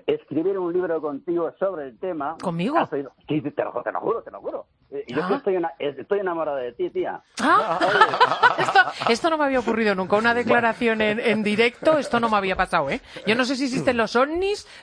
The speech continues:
Speaker 2: pero existen las experiencias extrasensoriales. <laughs>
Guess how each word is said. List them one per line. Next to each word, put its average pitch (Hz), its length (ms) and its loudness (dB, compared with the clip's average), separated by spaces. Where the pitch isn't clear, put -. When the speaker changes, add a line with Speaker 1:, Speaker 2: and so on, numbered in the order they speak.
Speaker 2:
pero 202 180 2
existen 220 380 0
las 240 140 0
experiencias 220 600 -2
extrasensoriales. 165 960 -4
<laughs> 214 560 2